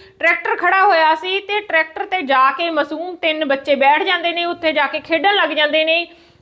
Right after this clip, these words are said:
ਤਾਂ ਵਿੱਚੋਂ ਇੱਕ ਬੱਚਾ ਟਰੈਕਟਰ ਨੂੰ ਸੈਲਫ ਮਾਰ ਦਿੰਦਾ ਏ, ਜਿਹਦੇ ਕਰਕੇ ਟਰੈਕਟਰ ਸਟਾਰਟ ਹੁੰਦਾ,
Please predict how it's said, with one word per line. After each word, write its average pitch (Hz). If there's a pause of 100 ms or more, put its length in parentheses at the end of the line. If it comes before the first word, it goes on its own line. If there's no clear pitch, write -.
(120)
ਤਾਂ 359
ਵਿੱਚੋਂ 370
ਇੱਕ 330
ਬੱਚਾ 294
ਟਰੈਕਟਰ 320
ਨੂੰ 349
ਸੈਲਫ 320
ਮਾਰ 302
ਦਿੰਦਾ 311
ਏ, 320
ਜਿਹਦੇ 294
ਕਰਕੇ 302
ਟਰੈਕਟਰ 302
ਸਟਾਰਟ 285
ਹੁੰਦਾ, 339